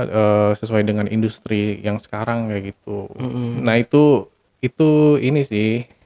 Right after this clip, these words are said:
Speaker 1: maksudnya ada sisi, ada penyesalnya juga iya, tapi di sisi lain juga saya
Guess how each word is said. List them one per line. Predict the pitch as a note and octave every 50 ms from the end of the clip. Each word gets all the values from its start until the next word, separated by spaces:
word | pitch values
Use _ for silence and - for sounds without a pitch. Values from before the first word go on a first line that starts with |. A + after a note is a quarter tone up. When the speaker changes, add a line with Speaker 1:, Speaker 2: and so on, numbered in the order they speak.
| _ _ _ _ _ _
Speaker 1:
maksudnya | - - - F#3+ F3+
ada | D3+ B2 G#2+
sisi, | G2+ - - A#2+ - - A#2+ G2+ -
ada | - - A#2 A2+ G#2+ G#2 G#2 - _ _ _ _ _ _ _ _ _
penyesalnya | - A#2+ A2+ A2+ G#2+ - - G#2 G#2+ G#2+ G#2 G#2+
juga | A2 A2+ G#2+ A2+ F#2+
iya, | G2 G2+ G2+ G#2 A#2+ D#3 E3
tapi | - C3+ - - F#3 F#3+ E3
di | B2+ B2+
sisi | - - C3 - -
lain | C3+ B2 B2+ E3+ F#3+
juga | F3+ C#3 A#2+ A2
saya | - - D3 F3 F#3+ F#3 F3